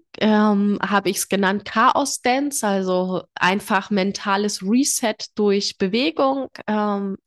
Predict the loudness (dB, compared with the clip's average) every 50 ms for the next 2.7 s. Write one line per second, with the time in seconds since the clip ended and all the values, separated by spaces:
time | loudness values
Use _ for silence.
0 | -12 -8 -4 -2 -2 -2 -2 -4 -6 -6 -6 -6 -6 -6 -4 -4 -2 -2 -2 -2
1 | -2 -4 -4 -4 -6 -6 -8 -8 -10 -8 -6 -6 -6 -6 -6 -8 -8 -8 -6 -8
2 | -8 -8 -6 -6 -6 -4 -4 -2 -2 -2 -4 -6 -8